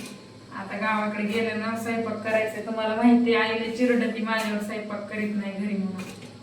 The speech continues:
पण आता पुण्याला आले ना, तर सगळं स्वतःला करून खावं लागायलंय, पर्यायच नाही. आईच्या जीवावर खाल्ले रे.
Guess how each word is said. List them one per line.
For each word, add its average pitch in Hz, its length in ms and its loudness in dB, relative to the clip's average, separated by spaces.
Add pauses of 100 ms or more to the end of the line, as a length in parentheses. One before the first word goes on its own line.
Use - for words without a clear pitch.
(460)
पण 208 100 -2
आता 214 240 -2
पुण्याला 240 420 6
आले 233 280 6
ना, 240 120 2
तर 240 200 2
सगळं 240 380 4
स्वतःला 240 400 4
करून 226 420 4
खावं 220 220 2
लागायलंय, 185 460 -4 (540)
पर्यायच 240 440 4
नाही. 208 400 0
आईच्या 226 360 2
जीवावर 233 280 4
खाल्ले 226 420 2
रे. 233 380 0